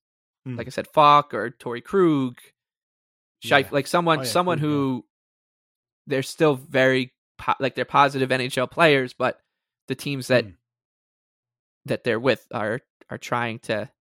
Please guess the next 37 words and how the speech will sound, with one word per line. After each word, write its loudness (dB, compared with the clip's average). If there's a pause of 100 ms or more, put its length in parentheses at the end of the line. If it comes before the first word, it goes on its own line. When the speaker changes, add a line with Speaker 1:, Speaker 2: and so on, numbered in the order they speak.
(640)
Speaker 2:
uh, -8 (180)
Speaker 1:
Right. -20 (400)
Speaker 2:
figure -4
out 0
a -4
way -6
from -12
out -6
from -14
under -6
them. -10 (420)
Speaker 1:
<laughs> -14 (680)
Yeah. -10 (120)
Um, 0 (260)
my 0
fear -4
with, -4 (560)
with -4 (120)
Carlson, -2 (160)
and -8
you -8
brought 0
up -2 (220)
Oliver -2 (100)
Ekman-Larsson, -8
who -16 (180)
got -12
bought -8
out -12
by -10
the -16
Canucks -12
this -18
week. -14 (520)
Terrible, 2
terrible -2
situation. -12